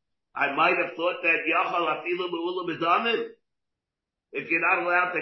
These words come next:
cut it down, maybe it even applies for Bacham where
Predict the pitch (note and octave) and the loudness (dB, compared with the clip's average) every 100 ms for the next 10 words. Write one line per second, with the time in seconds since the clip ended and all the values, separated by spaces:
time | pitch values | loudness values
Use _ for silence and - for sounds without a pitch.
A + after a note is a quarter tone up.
0 | - F3 D#3+ D#3+ F3 F#3 D#3+ D3 F3 F#3+ | -2 -2 -2 0 2 2 0 -2 0 0
1 | E3+ D3+ C3+ B2+ - D3 - E3 G3 F#3 | 0 -2 -4 -8 -8 -8 -4 -2 0 -2
2 | D3+ - F3+ F#3+ F3+ - D3 E3+ E3+ D#3+ | -8 -6 0 0 0 -4 -2 -2 -2 -6
3 | D#3 F3 E3+ D#3 F3 | -6 -2 2 2 0